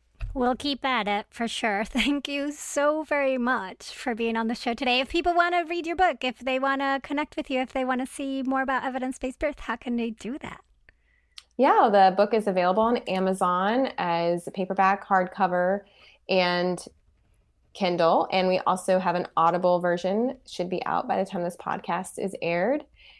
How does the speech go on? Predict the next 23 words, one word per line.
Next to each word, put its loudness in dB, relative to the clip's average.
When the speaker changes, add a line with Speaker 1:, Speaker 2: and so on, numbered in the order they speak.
Speaker 2:
And 2
you 2
can 2
also 2
find 2
us 2
at 0
evidence 0
based -2
birth -2
dot -2
com -4
slash -2
book, 0
and -4
you -6
can -4
learn -4
more -4
about -6
the -4
book -8
there. -4